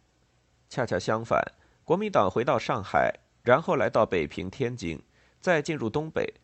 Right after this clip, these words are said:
从来都不曾改正接收人员犯下的哪怕是最招致恶评的劣行。他们在东北各城市的行为更是无法无天。相比之下，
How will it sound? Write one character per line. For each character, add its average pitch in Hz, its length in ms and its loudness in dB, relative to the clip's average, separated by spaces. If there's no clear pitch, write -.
从 196 220 -2
来 123 160 4
都 139 140 0
不 127 120 -4
曾 95 300 -6
改 76 220 2
正 104 300 -2
接 131 180 -2
收 127 180 -2
人 104 160 -2
员 87 180 -2
犯 113 200 -2
下 101 140 -2
的 87 140 -2
哪 69 180 0
怕 107 180 0
是 92 300 -4
最 135 200 -2
招 135 200 -2
致 131 140 -4
恶 170 200 -2
评 - 220 -10
的 87 80 -2
劣 92 180 -2
行。 - 220 -10
他 214 140 4
们 226 120 -2
在 170 120 0
东 208 240 -2
北 90 160 2
各 131 180 2
城 107 180 -4
市 - 100 -6
的 98 100 0
行 95 200 -6
为 98 140 0
更 151 200 -6
是 - 140 -6
无 101 160 -4
法 90 180 2
无 85 160 -6
天。 92 260 -4
相 120 200 0
比 87 140 -4
之 92 140 -4
下， 80 260 2